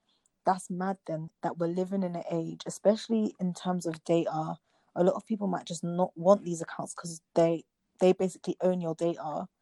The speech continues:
Or some people just don't wanna be out there like that, which I think is okay. But then it's just mad in this day and age, like, it's weird that it's not normal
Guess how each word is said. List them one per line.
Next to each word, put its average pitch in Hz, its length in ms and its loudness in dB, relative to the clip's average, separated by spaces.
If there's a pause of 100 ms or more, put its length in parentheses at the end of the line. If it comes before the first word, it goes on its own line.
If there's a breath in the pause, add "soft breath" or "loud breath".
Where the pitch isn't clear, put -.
(320 soft breath)
Or 214 100 0
some 247 160 4
people 254 200 0
just 214 200 0
don't 214 200 6
wanna 190 200 2
be 170 220 -14
out 220 240 6
there 170 140 2
like 160 160 -8
that, 160 140 0
which 165 200 -4
I 226 100 4
think 247 280 -2
is 190 180 -2 (340)
okay. 190 920 -2 (500 soft breath)
But - 160 6
then 196 160 2
it's 196 120 -10
just - 200 -10
mad 214 260 -2
in 185 160 -4
this 220 160 -4
day 165 160 -2
and 160 140 -4
age, 156 360 -8
like, 160 340 -6 (1200)
it's 196 180 -2
weird 208 380 4
that 175 140 4
it's - 180 -10
not 185 180 -2
normal 185 560 0